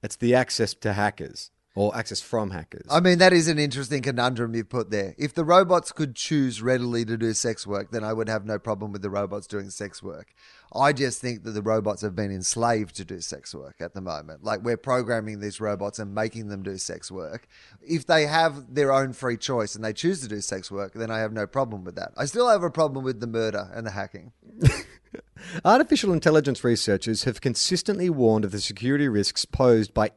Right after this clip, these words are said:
Speaker 1: internet-connected robots, with hundreds recently calling on governments to ban weaponized robots. Yeah, I think that's a good start.
Speaker 2: Yeah.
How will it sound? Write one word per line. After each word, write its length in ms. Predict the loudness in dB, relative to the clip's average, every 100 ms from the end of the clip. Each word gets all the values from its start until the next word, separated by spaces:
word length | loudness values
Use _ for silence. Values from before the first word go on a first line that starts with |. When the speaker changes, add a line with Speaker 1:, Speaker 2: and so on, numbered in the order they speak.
| 0
Speaker 1:
internet-connected 920 | 0 2 0 -2 -2 0 0 -2 0
robots, 520 | 4 4 2 -4 -10 -12 -14 -20 -6
with 140 | -4 -2
hundreds 500 | 2 2 4 2 0
recently 520 | 4 6 6 4 -2
calling 300 | 0 2 2
on 100 | 2
governments 380 | 2 2 0 -2
to 120 | -4
ban 500 | -2 2 2 2 0
weaponized 680 | -2 -2 -2 -2 -2 -2 -6 -4
robots. 580 | 0 2 0 -8 -12 -8
Yeah, 200 | -8 -6
I 60 | -2
think 140 | 0
that's 160 | -2 -4
a 40 |
good 120 | -8
start. 320 | -8 -8 -10 -12 _
Speaker 2:
Yeah. 160 | -4